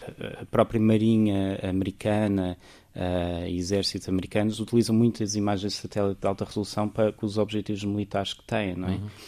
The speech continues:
Speaker 1: Portanto, eu penso que estes satélites de alta resolução são também muito úteis para a investigação científica, especialmente em, eh, pequenas zonas. Por exemplo, nós temos as áreas marinhas protegidas, infelizmente ainda são bastante reduzidas, ainda estamos aquém do objetivo,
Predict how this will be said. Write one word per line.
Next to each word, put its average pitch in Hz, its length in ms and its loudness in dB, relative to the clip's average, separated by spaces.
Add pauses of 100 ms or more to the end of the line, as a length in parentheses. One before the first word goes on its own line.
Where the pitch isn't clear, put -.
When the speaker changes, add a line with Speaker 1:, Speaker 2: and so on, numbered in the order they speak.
Speaker 1:
Portanto, - 280 2
eu 113 60 2
penso 131 240 0
que - 80 0
estes - 160 2
satélites 113 500 0
de 110 80 0
alta 104 320 0
resolução 104 600 -2
são 107 220 -2
também 104 280 -2
muito 104 400 0
úteis 104 520 -2 (120)
para 101 540 0 (300)
a 90 100 -2
investigação 95 540 -6
científica, 107 520 -2
especialmente 104 800 -2 (400)
em, 107 440 0
eh, 98 340 0 (100)
pequenas 110 460 4
zonas. 98 560 0
Por - 100 -12
exemplo, 90 280 -4
nós 98 200 -2
temos 101 360 0
as 101 160 0
áreas 98 280 0
marinhas 98 400 0
protegidas, 110 720 -2 (500)
infelizmente 104 1000 0
ainda 92 280 0
são 92 300 -2
bastante 90 340 -6
reduzidas, 107 540 0
ainda 98 200 2
estamos 98 360 -4
aquém 98 400 0
do 95 180 0
objetivo, 92 800 -4